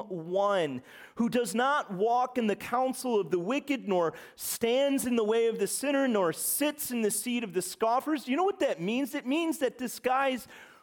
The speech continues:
worldview and pattern for life is not being shaped by all of the noise around them, like the pundits and YouTube and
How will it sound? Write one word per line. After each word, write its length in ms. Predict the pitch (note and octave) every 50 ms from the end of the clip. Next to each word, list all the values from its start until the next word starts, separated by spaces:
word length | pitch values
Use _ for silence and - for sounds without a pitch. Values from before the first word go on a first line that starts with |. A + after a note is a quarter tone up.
| _ _ - D3
worldview 960 | B2+ D3+ G3 B3 D#4 E4+ F4+ F4+ E4+ C#4+ F3+ D3 - E3 E3 E3 E3+ G3 G#3+
and 160 | G3 F3+ -
pattern 520 | - - - - D4+ E4 E4+ E4+ D#4+ D4+
for 140 | - - A#3
life 480 | G3+ F3+ G3 A3+ B3+ B3 A#3 G#3 G#3 -
is 140 | - G3 E3+
not 420 | G3 G3+ A3+ C4+ D#4 F4 D#4+ -
being 300 | - B3+ B3 B3 A#3 A3
shaped 520 | G#3+ - - - G#3+ G#3 G#3 G#3+ G#3 - F3
by 240 | G#3 G3+ G3+ F#3+ F#3
all 340 | - F#3 G#3 A#3+ B3 B3
of 120 | B3 G#3 E3
the 100 | E3 F3
noise 760 | D#3+ D3 D3+ D3+ D#3 E3+ F3+ F#3 F#3 F3 D#3 D3+ C#3+ C3+ C#3
around 540 | C#3+ C#3 D3 D#3 D#3+ D#3+ D#3 D#3 D3 C3
them, 420 | B2 B2 A#2 A#2 A2 A2 A2 G#2+ A2+ _ _ _ _ _ _ _ _ _ _ _ _ _ _ _ _ _ _ _ _
like 120 | - E3 -
the 80 | D#3+
pundits 960 | - - - - F#3+ G3 G3 F3+ E3+ D3 C3+ - - - - - - - - - _ _ _ _ _ _ _ _ _ _ _ _ _ _ _ _ _ _ _ _ _ _ _ _ _ -
and 140 | C#3+ C3 B2+
YouTube 800 | D#3 G#3 A3 A3 G#3+ - - F3 E3 D3 C#3+ C#3 C3+ B2+ A2+
and 180 | C3+ B2 A#2